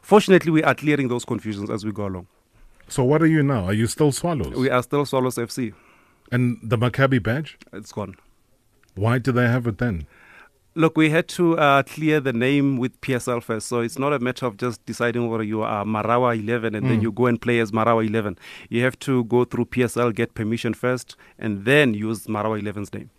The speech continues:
Speaker 2: So that wasn't sought, that permission, before?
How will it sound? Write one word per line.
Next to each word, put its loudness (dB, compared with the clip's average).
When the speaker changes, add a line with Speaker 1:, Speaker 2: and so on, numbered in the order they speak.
Speaker 2:
So -4
that 2
wasn't 0
sought, -2
that -4
permission, -6
before? -6